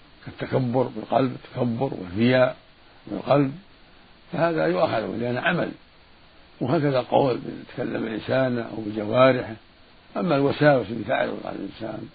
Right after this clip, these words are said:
ولكن لا تستقر، تذهب وليست مستقرة، هذه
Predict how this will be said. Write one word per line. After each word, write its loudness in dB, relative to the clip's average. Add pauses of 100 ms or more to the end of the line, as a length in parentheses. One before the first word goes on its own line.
(220)
ولكن -4
لا -2
تستقر، -10 (100)
تذهب -2 (680)
وليست -6 (100)
مستقرة، -6 (300)
هذه -4